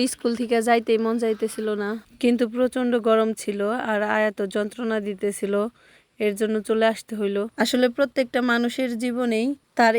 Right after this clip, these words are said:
স্কুল হইল গুরুত্বপূর্ণ জায়গা। এই স্কুলের স্মৃতি আসলে ভোলার না। দূরে আমাদের একটা ভ্যান আছে, তো আমরা হেঁটে হেঁটে সেখানেই যাইতেছি। স্কুলে যাওয়ার পরে একবারের জন্যও কিন্তু মনে হয় নাই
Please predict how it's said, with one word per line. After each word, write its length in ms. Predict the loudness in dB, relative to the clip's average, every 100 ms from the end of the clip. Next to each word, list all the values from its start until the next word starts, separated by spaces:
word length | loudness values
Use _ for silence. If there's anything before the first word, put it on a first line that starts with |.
| 0
স্কুল 200 | -4 -4 0
হইল 140 | 0 0 0
গুরুত্বপূর্ণ 500 | -2 -4 -4 0 0 2
জায়গা। 280 | 2 2 0 -2 -4 2
এই 80 | 4 4 0
স্কুলের 300 | 0 0 0 -2
স্মৃতি 320 | -4 -2 0 0
আসলে 260 | 0 -2 -2 0
ভোলার 280 | 2 2 2
না। 80 | -2 -2 0 4
দূরে 180 | 4 4
আমাদের 260 | 2 0 0 -2
একটা 160 | -2 -2
ভ্যান 180 | -2 -2 -4
আছে, 240 | -6 -6 -4 -4 -4
তো 40 | -4
আমরা 140 | -2 -2
হেঁটে 180 | -2 -2 -2
হেঁটে 180 | -2 -4
সেখানেই 360 | -4 -2 -2 0
যাইতেছি। 420 | -2 -2 -6 -4 -4 -6 _ -2
স্কুলে 260 | 0 0 2 4
যাওয়ার 240 | 4 4 0
পরে 200 | -2 -2 -2 -6
একবারের 360 | -2 0 2 0
জন্যও 240 | 0 -2 -2
কিন্তু 180 | -4 -4 -2
মনে 140 | -2 -2 -2
হয় 180 | -2 -2
নাই 140 | -2